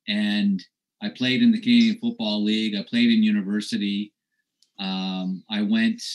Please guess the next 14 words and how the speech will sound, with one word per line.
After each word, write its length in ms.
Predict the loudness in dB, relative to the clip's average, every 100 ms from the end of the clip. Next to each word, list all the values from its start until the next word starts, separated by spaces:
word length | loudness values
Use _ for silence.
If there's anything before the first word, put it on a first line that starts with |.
| -14 _ _ -10
uh, 220 | -8 -8 -2
in 140 | 2
the 60 | 4
military, 880 | 4 2 -2 -4 -4 -2 -4 -6 -10 -6
and 360 | -2 0 0 -2 _ _ _ _ -4
at 140 | -2
every 280 | -2 0 0
level 600 | 2 0 2 2 0 0 -6
of 200 | -6 -4
sport 560 | -4 -2 0 -2 -6 _ _
and 260 | 0 2 0 -2
in 180 | 0 4
the 80 | 6
military, 840 | 6 4 0 -2 -2 0 -2 -4